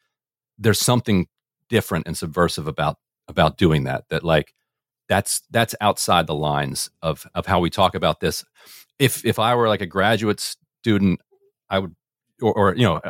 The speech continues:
if there's a graduate student out there listening, go do a paper, like, go look at the number of times October seventh was described as brutal. Like,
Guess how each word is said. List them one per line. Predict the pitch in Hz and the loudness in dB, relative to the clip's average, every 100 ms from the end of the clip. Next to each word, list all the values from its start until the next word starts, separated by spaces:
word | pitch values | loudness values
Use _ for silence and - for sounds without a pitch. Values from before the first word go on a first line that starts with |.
| - | -8
if | - 104 | -6 -6
there's | 107 104 | 0 0
a | 95 | 4
graduate | 110 120 113 | 4 2 0
student | 123 110 | 2 2
out | 101 | 2
there | 101 | 2
listening, | 110 113 | 2 2
go | 98 139 | 0 0
do | 170 | 2
a | 175 | 0
paper, | - 107 - | 2 0 2
like, | 92 85 _ | 0 0 _
go | 120 | 0
look | 175 165 | 0 -2
at | |
the | 110 | 0
number | 101 104 95 | 2 4 2
of | - | 0
times | 98 87 82 | -2 0 0
October | 80 _ 87 80 | -4 _ -4 -4
seventh | - 80 80 _ | -6 -4 -6 _
was | 80 - | -14 -12
described | 78 - 80 80 | -12 2 2 4
as | 82 - - | -2 -8 -12
brutal. | 87 87 73 - _ _ _ - | 2 2 2 -6 _ _ _ -4
Like, | 90 | -4